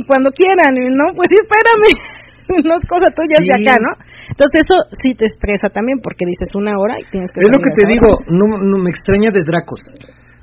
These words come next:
Speaker 2: porque Dracos estaba, me imagino, muy estresado, llegó en pl-, en, en plan de, "Vengo a divertirme". Y yo me estreso tantito y me pongo todo loco, o sea, yo
Speaker 1: Sí.
Speaker 2: ya no sé qué onda, me, me, me, me, sí, me, me
Speaker 1: Te
Speaker 2: transformo,
Speaker 1: bloqueas,
Speaker 2: me
Speaker 1: te
Speaker 2: bloqueo.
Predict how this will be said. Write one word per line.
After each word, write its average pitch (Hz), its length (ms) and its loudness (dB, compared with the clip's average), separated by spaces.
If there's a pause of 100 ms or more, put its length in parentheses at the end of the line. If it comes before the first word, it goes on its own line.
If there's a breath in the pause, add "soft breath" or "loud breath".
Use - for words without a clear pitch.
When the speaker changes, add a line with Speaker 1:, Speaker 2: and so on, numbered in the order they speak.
(120)
Speaker 2:
porque 170 380 -4
Dracos 196 340 -2 (560)
estaba, 185 540 0 (100)
me 143 140 -2
imagino, 196 320 -2
muy 196 160 0
estresado, 160 400 -2
llegó 160 400 4 (480)
en 131 240 -4
pl-, 165 320 0
en, 139 60 -4 (200)
en 135 60 -4
plan 165 240 -4
de, 208 100 2 (460)
"Vengo 170 240 -2
a 190 80 2
divertirme". 139 480 -4 (680 loud breath)
Y 165 160 -4
yo 220 80 6
me 240 80 4
estreso 233 400 4
tantito 175 400 0
y 202 80 4
me 175 160 2
pongo 196 240 4
todo 196 240 2
loco, 180 240 0
o 131 80 -4
sea, 151 160 -2
yo 160 160 0
Speaker 1:
Sí. 202 80 4
Speaker 2:
ya 185 80 4
no 190 80 0
sé 165 160 -2
qué 180 160 -4
onda, 175 160 -2
me, 143 160 -2 (160)
me, 139 160 -2
me, 131 160 -4
me, 127 180 -8 (380)
sí, 160 160 -2
me, 170 220 -2
me 120 100 -4
Speaker 1:
Te 208 80 2
Speaker 2:
transformo, 196 400 2
Speaker 1:
bloqueas, - 80 -
Speaker 2:
me 131 60 -2
Speaker 1:
te 131 100 0
Speaker 2:
bloqueo. 139 360 -2